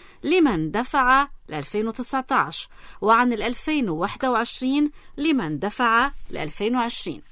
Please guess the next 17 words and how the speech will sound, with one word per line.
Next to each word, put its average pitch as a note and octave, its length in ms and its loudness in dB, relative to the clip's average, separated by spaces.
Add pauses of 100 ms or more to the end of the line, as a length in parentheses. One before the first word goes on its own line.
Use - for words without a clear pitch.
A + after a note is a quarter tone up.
(460)
وانعقدت C#4+ 680 2
الجلسة C4+ 540 -2
في A#3+ 180 -4
قصر A3 360 -6
بعبدة G3+ 440 -2
برئاسة G3+ 600 -2
رئيس G3 340 -2
الجمهورية G3 580 -2
العماد E3+ 380 -2
ميشيل E3+ 320 -4
عون B3 280 2 (340)
وحضور C#4+ 460 2
رئيس C#4+ 280 -4
الحكومة C4 460 0
حسن A#3+ 480 -2
دياب C4 380 -2
والوزراء، A3+ 640 -2